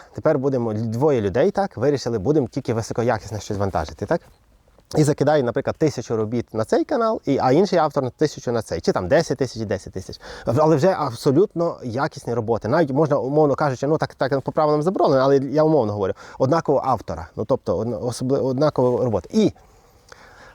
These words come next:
в каналу в, е, з поганою репутацією продажі з таких самих файлів будуть гірші, в каналу з хорошою репутацією продажі будуть кращі. Отаке. Тому що, як то кажеться, з чим займався до того канал. Тобто,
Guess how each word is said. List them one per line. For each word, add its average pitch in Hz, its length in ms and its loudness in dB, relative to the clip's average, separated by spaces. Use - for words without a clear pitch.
в - 40 -16
каналу 135 460 2
в, 107 140 -4
е, 113 320 -2
з 95 120 -6
поганою 120 420 0
репутацією 110 520 -2
продажі 113 440 0
з - 80 -12
таких 151 280 0
самих 143 360 0
файлів 107 340 -2
будуть 92 200 -4
гірші, 202 480 0
в - 120 -20
каналу 135 460 0
з - 100 -8
хорошою 151 380 2
репутацією 185 580 -4
продажі 131 360 0
будуть 101 260 -2
кращі. - 540 -8
Отаке. 120 380 -2
Тому 131 260 2
що, 110 260 0
як 131 160 0
то - 60 -16
кажеться, 127 500 0
з - 120 -10
чим 175 240 4
займався 131 440 2
до 107 100 -2
того 95 240 -4
канал. 82 300 -4
Тобто, - 240 0